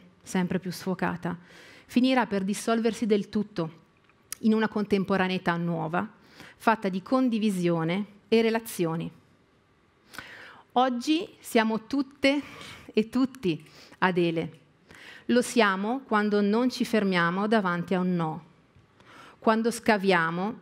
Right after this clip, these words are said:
alla ricerca di una risposta e quando non ci fermiamo davanti al fatto di essere donna,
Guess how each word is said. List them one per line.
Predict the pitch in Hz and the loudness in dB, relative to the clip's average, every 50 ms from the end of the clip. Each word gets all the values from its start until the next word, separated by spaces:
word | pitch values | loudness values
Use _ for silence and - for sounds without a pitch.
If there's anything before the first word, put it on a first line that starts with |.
| - | -4
alla | - 220 220 220 | 0 2 2 2
ricerca | 220 214 214 - - 214 220 233 | 2 0 0 -2 -4 -2 0 0
di | 220 214 | 0 2
una | 202 202 202 | 2 0 0
risposta | 214 208 - - - 175 160 160 - - - - 160 165 151 - - _ _ _ _ _ _ - - - - - - | 0 -2 -4 -4 -4 -4 -4 -4 -4 -6 -6 -6 -6 -6 -8 -10 -18 _ _ _ _ _ _ -20 -20 -20 -20 -8 0
e | - 214 208 | 2 2 2
quando | 214 226 226 226 220 226 233 214 185 175 170 | 4 4 4 4 4 4 0 -2 -2 -2 -2
non | 170 170 | -2 -2
ci | 170 - 165 | -4 -4 -4
fermiamo | - 196 196 180 180 175 165 160 170 175 185 | -2 0 0 0 0 0 0 0 0 0 0
davanti | 202 208 202 202 196 190 208 | 0 0 0 0 0 0 -2
al | 196 | -4
fatto | - - - 180 170 - 214 208 | -2 -2 -2 -2 -2 -2 -2 0
di | 202 196 | 0 0
essere | 190 - - 208 214 190 | 0 -2 -2 -2 0 0
donna, | 170 160 143 156 165 165 165 165 | 0 -2 -2 -4 -4 -4 -4 -4